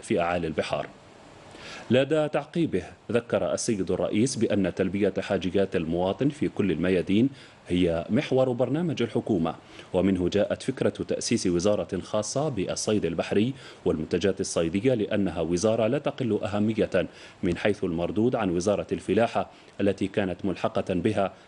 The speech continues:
في السابق. وهكذا يردف البيان، سيأخذ قطاع الصيد البحري حجمه الحقيقي في تنويع مصادر الدخل الوطني عن طريق ضمان الاكتفاء الذاتي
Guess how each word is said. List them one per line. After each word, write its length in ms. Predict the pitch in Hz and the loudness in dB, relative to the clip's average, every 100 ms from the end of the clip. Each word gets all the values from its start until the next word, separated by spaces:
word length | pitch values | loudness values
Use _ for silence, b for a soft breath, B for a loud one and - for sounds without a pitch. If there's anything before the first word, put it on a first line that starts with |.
| B | B
في 280 | - 90 - | -2 2 2
السابق. 420 | - 127 82 78 - _ - _ - - - - - | 2 2 0 -4 -14 _ -20 _ -20 -20 -20 -16 -2
وهكذا 800 | 87 76 95 107 104 92 110 - - | 0 2 2 0 0 0 -2 -4 -6
يردف 320 | 104 90 85 | -4 -2 -4
البيان، 420 | 90 80 85 95 123 | -2 0 2 2 0
سيأخذ 480 | - 92 - 85 | 0 0 0 -4
قطاع 540 | 85 90 120 170 131 107 - | -2 -2 -2 0 2 0 0
الصيد 320 | - 110 82 | 0 0 0
البحري 540 | 80 82 - 98 127 | -2 -4 -2 0 0
حجمه 380 | - 92 92 87 | -2 -2 -2 -2
الحقيقي 600 | 82 - - - 107 127 B B B | -2 -2 -4 -2 0 0 B B B
في 140 | - | -2
تنويع 600 | 95 98 92 92 104 85 | 0 2 2 2 2 2
مصادر 480 | 82 85 - 160 147 | -2 -2 0 0 0
الدخل 520 | 107 90 - - 90 82 B - | 0 -2 -4 0 0 0 B -2
الوطني 640 | 87 78 95 87 85 123 | -2 0 -2 0 2 0
عن 160 | 127 98 | 0 2
طريق 340 | 92 92 - | 2 0 0
ضمان 360 | 87 85 92 80 | 0 2 2 0
الاكتفاء 540 | 80 - 95 - 101 | -2 -2 -2 0 0
الذاتي 460 | 82 82 76 110 | 0 -2 0 0